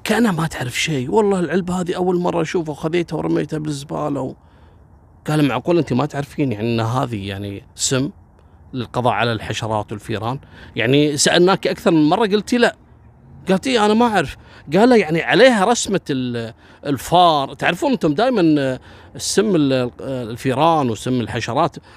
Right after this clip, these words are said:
عليه رسمات." قال له: "يعني، معقول أنت ما شفتي حتى رسمة فار، رسمة كذا؟" قالت: "ها، لا، ما انتبهت." قال: "ماشي، تعالي، أبيك الموضوع." صار يتكلم وياها. قال له: شوفي يا بنتي،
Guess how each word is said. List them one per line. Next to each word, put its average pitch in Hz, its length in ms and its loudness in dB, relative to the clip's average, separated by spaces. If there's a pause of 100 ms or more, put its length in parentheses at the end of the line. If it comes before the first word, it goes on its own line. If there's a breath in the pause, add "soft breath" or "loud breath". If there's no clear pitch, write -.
(100)
عليه 180 280 6
رسمات." 180 540 -2
قال 196 100 4
له: 226 60 6
"يعني، 165 220 2
معقول 151 360 2
أنت 190 120 -4
ما 180 160 0
شفتي - 300 -6
حتى 170 420 0 (280 loud breath)
رسمة 160 340 2
فار، 139 420 4
رسمة 135 220 -4
كذا؟" 139 400 -2 (600 soft breath)
قالت: 214 260 2
"ها، 240 180 4
لا، 233 180 2
ما 214 160 4
انتبهت." 156 520 -4 (1500)
قال: 170 200 -2
"ماشي، - 460 -8
تعالي، 101 380 0
أبيك 120 240 -12
الموضوع." 98 360 -12 (1800 loud breath)
صار 156 320 0
يتكلم 120 440 -2
وياها. 95 500 -10 (1120 loud breath)
قال 151 120 -6
له: 123 80 -4
شوفي 101 400 -6
يا 95 120 -10
بنتي، - 380 -18